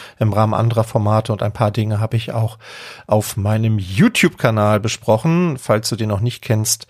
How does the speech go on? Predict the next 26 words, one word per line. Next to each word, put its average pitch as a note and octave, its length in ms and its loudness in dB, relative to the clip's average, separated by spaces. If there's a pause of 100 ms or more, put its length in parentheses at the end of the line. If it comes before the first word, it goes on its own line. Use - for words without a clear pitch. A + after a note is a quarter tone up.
(360)
schau - 180 0
doch G#2+ 160 -2
gerne G#2 240 -2
mal G#2+ 120 -2
vorbei G#2+ 460 -2
und A#2+ 140 -4
guck A#2 200 -4
dir - 80 -12
das A2+ 180 -2
an. E3 200 2
Link A2 220 0
findest A2 340 -4
du A2 120 -4
in A2+ 240 -2
den D3 200 0
Shownotes. G#2 720 -6 (100)
Außerdem D#3+ 360 2
findest A2+ 300 -6
du A2+ 40 -6
in G#2+ 60 -4
den A2 80 -6
Shownotes A2+ 480 -4
einen A2+ 340 -4
Link B2 340 -4
zu - 200 -4
unserem A2 440 -4